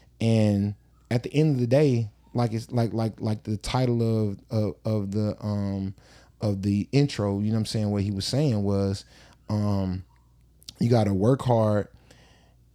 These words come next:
and you gotta play hard, but you can't play until you can.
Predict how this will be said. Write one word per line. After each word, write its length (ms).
and 200
you 60
gotta 200
play 280
hard, 520
but 320
you 440
can't 540
play 580
until 340
you 160
can. 320